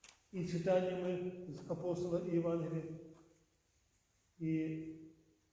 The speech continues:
щось і розуміти корисно, але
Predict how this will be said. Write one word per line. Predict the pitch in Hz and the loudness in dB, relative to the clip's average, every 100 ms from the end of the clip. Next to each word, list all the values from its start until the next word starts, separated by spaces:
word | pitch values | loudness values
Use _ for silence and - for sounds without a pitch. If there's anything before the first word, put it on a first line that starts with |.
| _ _ _ _ _ _ _ | _ _ _ _ _ _ _
щось | - 190 185 185 | -8 0 0 2
і | 196 | 2
розуміти | 202 156 175 185 - 185 190 165 - - | 2 2 2 2 2 0 2 0 -2 -2
корисно, | 202 214 214 - - - - - - - - - _ _ - - - - _ | 2 6 6 4 2 -2 -6 -10 -14 -18 -20 -20 _ _ -20 -20 -20 -20 _
але | 175 170 175 170 170 | 2 6 6 6 4